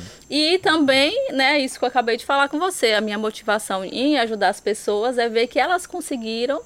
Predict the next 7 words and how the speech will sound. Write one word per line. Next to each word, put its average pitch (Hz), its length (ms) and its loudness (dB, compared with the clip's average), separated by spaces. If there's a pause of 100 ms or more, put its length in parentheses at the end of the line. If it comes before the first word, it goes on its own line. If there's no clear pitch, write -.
né, 254 260 -4 (600)
pôr 233 220 2
um, 247 500 -6 (240)
pôr 240 160 2
uma 269 120 0
ajuda 269 360 -2
minha, 214 300 -8